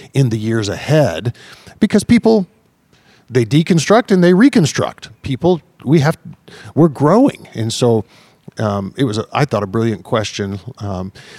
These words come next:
one of the things that helps in disagreement is community. And, and I see, um, them going to Jerusalem as the seeking of community and of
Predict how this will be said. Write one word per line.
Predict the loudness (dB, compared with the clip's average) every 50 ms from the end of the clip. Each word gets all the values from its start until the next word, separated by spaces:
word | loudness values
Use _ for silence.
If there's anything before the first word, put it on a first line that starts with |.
| -18 _
one | -4 0 2 2 2
of | 2 2
the | 0 0
things | 0 -2 -2 0 -2 -2 -4 -4 -6 -12 _ _ -20 _ _ _ _
that | -6 -4 -4 -4 -6
helps | -12 -14 -8 -4 0 2 2 2 2 0 -2 -8 _ -12 -10 -10 -10 -12 -14 -18 _ _ _ _ _ _
in | 0 0 0 2
disagreement | 0 0 0 -2 0 2 2 4 4 2 2 0 -2
is | -4 -6 -2
community. | -2 0 2 4 4 4 4 2 0 -2 -8 -8 -8
And, | -8 -8 -8 -10 _ _ -6
and | -6 -4
I | -4 -2 -2 -2 -2 -2
see, | -2 -4 -2 0 0 2 0 0 -2 -6 -14 -20 -20 -20 -20 _ -6
um, | -4 -2 0 0 -2 -2 -6 _ _
them | -18 -14 -4 0 2 2 2 0 -2 -2
going | 0 2 4 4 4 2 2
to | 2 0 0
Jerusalem | 0 2 2 4 6 6 6 6 4 2 0 0 -2 -2
as | 0 0 0 0 -2
the | -4 -6 -6
seeking | -4 -6 -6 -2 0 0 0 0 0 -2 0 0 0 0
of | 0 0 -2 0
community | 0 0 2 4 4 4 4 4 2 0 -2 -2 -2
and | 0 0 0 0 0
of | 0 0 2 2 2 0